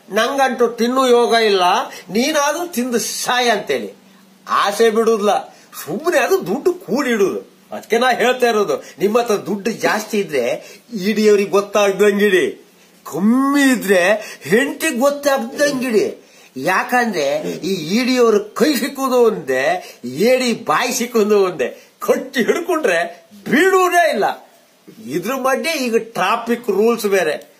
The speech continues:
ಕಾರು bike ಇಟ್ಕೊಂಡವರಿಗೆಲ್ಲ ದಂಡ ಕಟ್ಟಿ ಕಟ್ಟಿ ಸಾಕಾಗಿದೆ. ನಂದೊಂದು ಹಳೆ ಕಾಲದೊಂದು bike ಇತ್ತು, ಹಾ,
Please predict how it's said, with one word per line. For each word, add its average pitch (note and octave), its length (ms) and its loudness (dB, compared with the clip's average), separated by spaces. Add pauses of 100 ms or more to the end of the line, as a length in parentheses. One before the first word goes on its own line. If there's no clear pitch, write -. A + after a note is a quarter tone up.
ಕಾರು F3+ 420 0
bike A3 360 2
ಇಟ್ಕೊಂಡವರಿಗೆಲ್ಲ A#3 600 2 (480)
ದಂಡ F3+ 280 0
ಕಟ್ಟಿ G#3+ 520 -2
ಕಟ್ಟಿ A3 600 -2
ಸಾಕಾಗಿದೆ. F#3+ 880 -2 (720)
ನಂದೊಂದು A#3+ 540 0
ಹಳೆ C#4+ 680 4
ಕಾಲದೊಂದು C#4+ 440 -2
bike B3 420 2
ಇತ್ತು, C4 320 -2 (760)
ಹಾ, D#3 400 -2